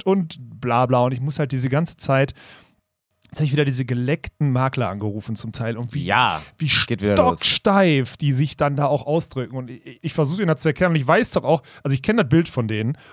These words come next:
Speaker 1: Und ich weiß genau, dass das ein verkleideter, dreißigjähriger Typ ist, der halt Immobilienmakler ist. So, das ist auch okay. Aber dass er nicht checkt, dass er mit mir sich dann so normal unterhalten kann, ist einfach eine Vollkatastrophe.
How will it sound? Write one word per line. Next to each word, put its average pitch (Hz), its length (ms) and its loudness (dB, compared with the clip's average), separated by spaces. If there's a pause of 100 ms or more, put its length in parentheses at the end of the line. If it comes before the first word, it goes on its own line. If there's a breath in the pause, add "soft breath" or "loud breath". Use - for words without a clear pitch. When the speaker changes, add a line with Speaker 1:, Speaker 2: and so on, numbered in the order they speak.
Speaker 1:
Und 139 100 2
ich 120 80 2
weiß 170 160 4
genau, 175 240 4
dass 160 120 2
das - 60 -6
ein 156 60 -2
verkleideter, 165 720 2 (240 soft breath)
dreißigjähriger 160 680 2
Typ 160 260 0
ist, 123 220 0
der 156 80 4
halt 165 160 0
Immobilienmakler 131 720 -2
ist. 98 140 -8
So, 120 100 -8
das - 120 -4
ist - 60 -4
auch 156 80 4
okay. 147 360 2 (240 loud breath)
Aber 143 160 0
dass 170 60 -4
er 165 60 2
nicht - 200 -2
checkt, - 280 0
dass 151 120 2
er 156 60 0
mit 143 160 2
mir 165 140 2
sich 156 160 -2
dann 143 160 0
so 127 100 4
normal 127 400 2
unterhalten 139 480 0
kann, 117 240 -4 (240 loud breath)
ist - 200 -4
einfach 143 200 -2
eine 139 100 2
Vollkatastrophe. 113 880 -4